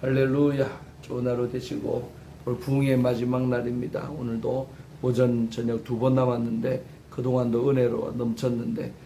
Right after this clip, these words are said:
또 오늘 마지막 날 두 시간의 예배도 하나님께서 함께하사 잘 인도할 수 있도록 또 기도를 해주시기를 바라고, 목은 많이 이제 쉬었는데,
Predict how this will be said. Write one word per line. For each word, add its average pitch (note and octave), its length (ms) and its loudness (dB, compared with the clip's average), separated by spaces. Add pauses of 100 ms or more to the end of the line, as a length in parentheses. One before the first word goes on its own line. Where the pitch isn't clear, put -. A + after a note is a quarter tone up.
(140)
또 A#2+ 120 -4
오늘 A#2 120 4
마지막 B2 460 4
날 A#2 240 -2
두 A#2 520 0
시간의 B2 520 -2
예배도 - 500 -4 (240)
하나님께서 B2 540 0
함께하사 - 580 -2
잘 A#2+ 320 -2
인도할 B2+ 340 4
수 - 140 -10
있도록 B2 480 -4 (260)
또 A#2 120 -8
기도를 A#2 500 0 (380)
해주시기를 C3 580 4
바라고, A2+ 440 -4
목은 B2 360 0
많이 A#2+ 240 0
이제 A2+ 140 -4
쉬었는데, B2 720 -2